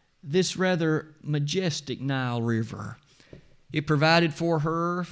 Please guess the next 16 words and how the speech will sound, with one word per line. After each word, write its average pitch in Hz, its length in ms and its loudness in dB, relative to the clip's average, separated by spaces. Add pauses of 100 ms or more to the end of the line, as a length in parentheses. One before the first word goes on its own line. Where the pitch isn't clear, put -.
what 151 160 0
she 214 260 0
thought 143 380 4
was 123 120 4
all 139 380 6
the 180 100 2
sustenance 139 600 -2
that - 140 -10
she 139 160 -4
needed. 117 540 -4 (880)
She 143 140 4
got 139 160 4
her 127 80 2
water 143 380 2
from 156 320 -2
it. 185 180 -8